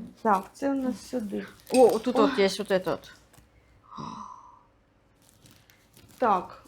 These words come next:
Speaker 1: одна є.
Speaker 2: Точка G на голові.
Speaker 1: Так, витягую
Speaker 2: На.
Speaker 1: одну ногу сюди.
Speaker 2: Тихо. Щас.
Speaker 1: Нічого, да.
Speaker 2: Ой, що це
Speaker 1: Ага.
Speaker 2: сервіс?
Speaker 1: Так, трішки
Speaker 2: Це
Speaker 1: треба мені туди,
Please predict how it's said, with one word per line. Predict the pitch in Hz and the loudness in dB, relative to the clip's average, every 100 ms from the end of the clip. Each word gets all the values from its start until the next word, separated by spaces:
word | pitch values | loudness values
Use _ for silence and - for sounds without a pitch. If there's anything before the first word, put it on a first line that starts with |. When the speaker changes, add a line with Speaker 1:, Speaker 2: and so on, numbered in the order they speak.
| - | -10
Speaker 1:
одна | 220 202 262 285 | -8 -4 -2 -2
є. | 214 190 185 180 190 - - | -2 -4 -4 -4 -8 -12 -6
Speaker 2:
Точка | 208 - | -4 -2
G | 202 202 | -2 -2
на | 202 | -2
голові. | 202 196 208 214 254 302 - _ _ - _ _ - - _ _ - | -2 0 0 0 -2 -4 -14 _ _ -20 _ _ -20 -20 _ _ 10
Speaker 1:
Так, | 294 262 - - - - - - - - 220 | 12 12 6 -16 -20 -20 -20 -20 -20 -6 4
витягую | 302 311 370 359 349 | 4 10 10 12 10
Speaker 2:
На. | 233 | 10
Speaker 1:
одну | 240 240 320 | 8 10 12
ногу | 294 269 247 247 320 381 - | 12 12 10 6 4 2 -6
сюди. | - 277 226 311 277 | 2 4 8 8 8
Speaker 2:
Тихо. | 196 202 190 - - - _ _ | 0 -6 -8 -10 -20 -20 _ _
Щас. | - 196 185 262 | -14 -14 -4 4
Speaker 1:
Нічого, | 320 320 294 247 226 240 | 4 4 4 4 2 -6
да. | 214 254 233 - - - - | 6 8 8 4 -8 -8 -8
Speaker 2:
Ой, | - 180 - - - - | -6 -6 -8 -14 -14 -2
що | 240 254 | 0 6
це | 370 | 4
Speaker 1:
Ага. | 277 | 8
Speaker 2:
сервіс? | 262 214 185 180 185 - - - | 8 8 8 2 2 2 2 8
Speaker 1:
Так, | 226 196 | 10 10
трішки | - - - 233 370 - 320 | 6 0 4 6 6 6 6
Speaker 2:
Це | 349 269 | 8 10
Speaker 1:
треба | 302 269 | 10 12
мені | 285 277 277 262 - | 12 10 6 2 8
туди, | 311 240 175 240 415 | 8 8 6 4 4